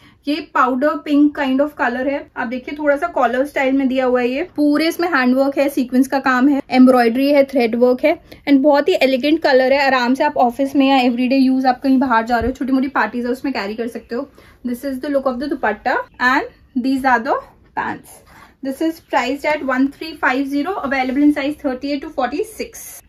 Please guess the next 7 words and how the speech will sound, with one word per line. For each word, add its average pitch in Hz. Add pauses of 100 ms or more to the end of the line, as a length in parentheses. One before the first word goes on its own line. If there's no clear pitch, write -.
Next 254
देखिए, 277
हमारा 262 (720)
black 247
beauty 285
रहेगा। 262
ये 285